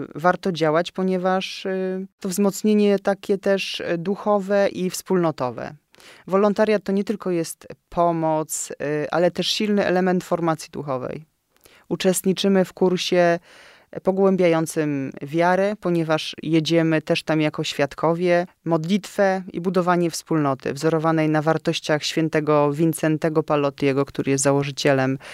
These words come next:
Palotynów. Dlaczego również warto?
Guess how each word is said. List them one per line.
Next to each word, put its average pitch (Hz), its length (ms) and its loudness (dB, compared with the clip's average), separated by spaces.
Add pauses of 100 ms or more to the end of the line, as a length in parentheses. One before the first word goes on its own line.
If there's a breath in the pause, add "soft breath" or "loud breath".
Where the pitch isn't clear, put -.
(220 loud breath)
Palotynów. 139 800 -2 (100)
Dlaczego 156 440 0
również 151 320 -2
warto? 135 440 -4